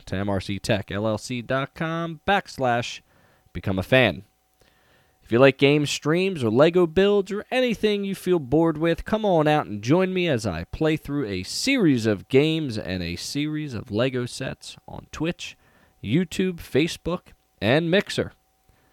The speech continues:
Join the chat, follow the channels. We'd be really appreciative about that. So we're at the final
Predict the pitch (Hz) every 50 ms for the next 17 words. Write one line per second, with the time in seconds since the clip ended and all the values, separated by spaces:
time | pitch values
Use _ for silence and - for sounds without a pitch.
0 | _ _ _ _ _ - - 98 95 95 90 90 - - - 190 202 214 - -
1 | - - 190 196 202 208 208 208 - - - 220 214 214 208 190 139 110 - -
2 | - - - 143 139 143 143 139 135 143 156 175 175 165 175 175 - - 156 -
3 | _ - - 196 196 185 - - 175 160 147 139 123 123 117 131 127 123 - 147
4 | 131 117 - - 175 175 175 185 196 185 180 175 - 156 - - - 196 185 185
5 | 190 185 170 120